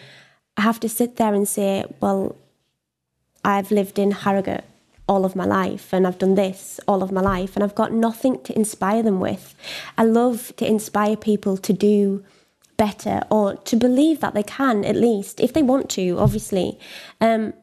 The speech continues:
and I think in order for me to do that, then I need to do it for myself. And there's so many goals that I have written out in, in my mind and on paper, um,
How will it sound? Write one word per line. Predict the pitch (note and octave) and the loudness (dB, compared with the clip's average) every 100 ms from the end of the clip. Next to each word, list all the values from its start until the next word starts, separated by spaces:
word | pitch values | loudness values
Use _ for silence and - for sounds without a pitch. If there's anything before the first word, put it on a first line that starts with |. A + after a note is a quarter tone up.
| - | -4
and | A#3 | 0
I | B3 | 0
think | - C4+ B3+ - - - _ | 0 0 0 -8 -20 -20 _
in | A#3+ A#3+ | 2 2
order | B3+ B3 | 2 0
for | A#3+ | 2
me | A3+ | 0
to | A3+ G3+ | 0 2
do | B3 B3+ | 2 2
that, | F#3 - | 0 -2
then | G3+ | 0
I | G#3 | 2
need | G#3+ G#3+ - | 2 0 -2
to | A3 - - | -2 -2 -4
do | - G3 A3 G#3 | -8 -2 2 2
it | - | 0
for | G#3+ | -2
myself. | G#3 G#3 G#3+ A3 C#4 - - - - - - | 0 0 -2 -2 -2 -8 -20 -20 -20 -10 0
And | A3 G#3+ G#3 - | 2 0 -2 0
there's | G#3+ G#3 | 0 0
so | - A3+ A#3+ | 0 0 2
many | A3+ G#3 | 2 2
goals | G3 F#3+ G3 | 0 0 0
that | - C3 | -2 -2
I | |
have | G3+ G3 F#3+ - - | -2 -4 -4 -16 -2
written | G#3+ - G3+ | 0 2 2
out | G3+ - | 2 2
in, | G3+ G3 - | 0 0 0
in | G#3 | 2
my | G3 | 2
mind | G3 G3+ F#3+ | 2 2 2
and | G3+ G3+ | 2 0
on | F#3+ | -4
paper, | - G3 F#3+ - G3 G3 - - C#4 - | -4 -4 -2 -2 -2 -4 -12 -12 -12 -2
um, | G3+ G3 F#3 F3+ - | 0 2 2 0 -4